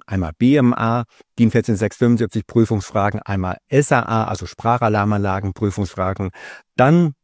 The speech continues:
dieser Podcast Brandschutz to go. Heute,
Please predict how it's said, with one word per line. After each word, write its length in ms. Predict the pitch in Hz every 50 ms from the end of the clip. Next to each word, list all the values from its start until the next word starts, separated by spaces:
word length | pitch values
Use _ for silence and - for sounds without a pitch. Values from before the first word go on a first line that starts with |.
| _ _ -
dieser 220 | 143 147 139 135
Podcast 680 | - - - 113 117 - - - 110 104 107 - - - - _
Brandschutz 380 | - - 90 95 95 - 101 -
to 160 | - 104 87
go. 300 | - 90 78 73 69 71 - _ _ _ _ _ _ _ _ _ _ _ _ _ _ _ _ _ _ _ _ _ _ _ _ _ _ _ _ _ _ _ -
Heute, 460 | 113 113 165 175 - - 202 202 156